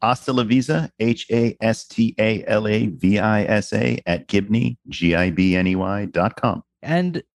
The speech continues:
Speaker 2: we talked about a very important movie today, not just to us, but to a lot of our view-, our listeners, and also to just the general film, uh, community. So I hope we did the
Speaker 1: Mm-hmm.
Speaker 2: movie justice.
Speaker 1: Hope I, so do I. So do I.
Speaker 2: Next time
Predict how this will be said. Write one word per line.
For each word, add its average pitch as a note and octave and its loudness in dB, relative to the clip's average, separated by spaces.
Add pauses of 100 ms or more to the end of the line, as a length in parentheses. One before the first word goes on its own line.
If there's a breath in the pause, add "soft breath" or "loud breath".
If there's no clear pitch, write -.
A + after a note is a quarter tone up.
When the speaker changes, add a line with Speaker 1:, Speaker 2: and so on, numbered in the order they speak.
(140)
Speaker 2:
we G3 0
talked A3+ 0
about F#3 2
a F3 4
very F3+ 4
important D#3+ 0
movie D3 -4
today, D3 0
not D3 0
just - -6
to - -2
us, D#3 -2
but C3 -2
to C#3 0
a C3+ 2
lot C#3 2
of C#3 0
our C3 0
view-, C3+ -8
our C3 0
listeners, F3 -4
and D#3 0
also F3+ 0
to E3+ -4
just E3 -6
the D#3 -10
general D#3+ 2 (360 soft breath)
film, F#3 0
uh, G2+ -8
community. C3 -2 (360)
So C#3+ 2
I C#3+ 4
hope F3 2
we G3 0
did D3 0
the G#2 4
Speaker 1:
Mm-hmm. G#2+ 4
Speaker 2:
movie D#3+ -2
justice. D3+ -4 (340)
Speaker 1:
Hope G2 -6
I, A2+ 0
so - -2
do G#2 2
I. E2 -4 (100)
So B1+ -12
do C#2 -16
I. B1+ -18 (440)
Speaker 2:
Next A3 -2
time D3+ 2